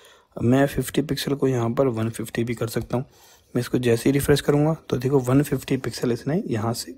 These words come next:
कवर कर लिया, ठीक है। जो पहला पॉइंट था, यहाँ पर हमने कवर कर लिया अच्छे से। अब इसके बाद जो हमारा नेक्स्ट पॉइंट आता है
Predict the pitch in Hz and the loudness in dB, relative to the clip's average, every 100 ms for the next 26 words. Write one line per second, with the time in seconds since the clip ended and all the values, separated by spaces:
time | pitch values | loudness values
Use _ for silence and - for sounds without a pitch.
0 | - 113 104 101 98 98 104 - - - | -6 -2 -2 -2 -4 -4 -6 -8 -20 -20
1 | - - - 143 170 - _ _ _ _ | -20 -16 -4 0 2 0 _ _ _ _
2 | 135 127 127 113 117 120 123 120 113 185 | -2 0 2 2 2 2 2 0 -2 -4
3 | - - 117 117 113 120 113 165 - 120 | -6 -8 -4 -4 -2 -2 0 -2 -2 -4
4 | 175 - 110 113 139 110 - 98 113 110 | -4 -6 -4 -2 -2 -4 -8 -8 -8 -12
5 | _ _ _ _ _ _ _ - 170 - | _ _ _ _ _ _ _ -6 -6 -8
6 | - 170 160 170 170 170 160 165 165 123 | -2 0 2 2 2 2 4 4 4 2
7 | 131 135 - 156 139 110 127 117 107 - | 0 -4 -2 -2 0 -2 0 0 -2 -6